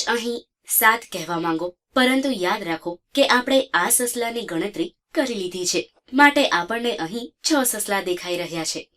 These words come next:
આપણને અહીં છ સસલા દેખાય છે. જવાબ ચકાસીએ. તમે કેટલા કૂતરાઓ જુઓ છો? ફરીથી તે જ સમાન રીતે કરીએ. આપણે આ ઉપરના કૂતરાથી શરૂઆત કરીએ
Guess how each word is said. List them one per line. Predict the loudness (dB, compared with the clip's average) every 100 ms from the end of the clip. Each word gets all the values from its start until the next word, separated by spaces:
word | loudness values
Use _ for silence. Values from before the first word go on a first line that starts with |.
| _
આપણને | 0 2 2 2 0
અહીં | -2 -4 -6 -8 _ _
છ | -2 0 0
સસલા | -2 -4 -4 -2
દેખાય | -4 0 -2
છે. | 0 -6 _ _
જવાબ | -2 0 0
ચકાસીએ. | -2 -4 -2 -2 0 0 -2 _ _ _ _ _ _ _ _ _ _ _ 4
તમે | 6 4
કેટલા | -2 -2 -4
કૂતરાઓ | -2 -6 -4 -4 -4
જુઓ | -4 -2 0
છો? | 0 -2 -2 -4 -8 _ _
ફરીથી | 2 4 4 2
તે | 0 0 0
જ | 2
સમાન | 0 0 -4 -6
રીતે | -6 -4 -4 -2
કરીએ. | -2 -2 -4 -6 _ _
આપણે | 0 2 -2 0
આ | 0 -2
ઉપરના | -6 -4 -4 -4 -6
કૂતરાથી | -8 -6 -6 -6 -4
શરૂઆત | -4 -2 -2 -4
કરીએ | -6 -2 -2